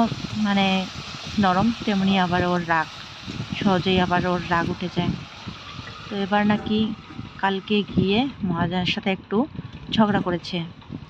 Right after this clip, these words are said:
ঝগড়া মানে কি, কথা কাটাকাটি হয়েছে। মহাজন বলছিল,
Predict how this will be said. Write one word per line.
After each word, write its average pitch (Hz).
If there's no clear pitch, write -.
ঝগড়া 196
মানে 202
কি, 226
কথা 214
কাটাকাটি 202
হয়েছে। 180
মহাজন 185
বলছিল, 208